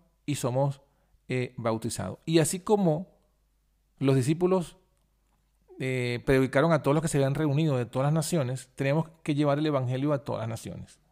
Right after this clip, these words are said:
Y así como los discípulos cosecharon almas y ganaron almas y fueron, son esas primicias que presentaron a Dios, nosotros también, después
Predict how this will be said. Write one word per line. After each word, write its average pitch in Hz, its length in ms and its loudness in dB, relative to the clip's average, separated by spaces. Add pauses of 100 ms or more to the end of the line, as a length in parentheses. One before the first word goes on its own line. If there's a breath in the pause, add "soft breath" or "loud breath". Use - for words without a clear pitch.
(720 soft breath)
Y 143 140 0
así 147 180 0
como 185 240 4
los 175 120 6
discípulos 151 560 0 (300 soft breath)
cosecharon 147 460 0
almas 131 440 0 (440)
y 127 80 -4
ganaron 131 300 2
almas 139 340 2
y 135 80 -12
fueron, 127 560 -4
son 131 420 -4
esas 143 300 -4
primicias 151 440 0
que 123 120 -6
presentaron 117 420 -6
a 156 60 0
Dios, 135 320 -4 (400 soft breath)
nosotros 143 840 2
también, 160 640 0
después 147 800 -2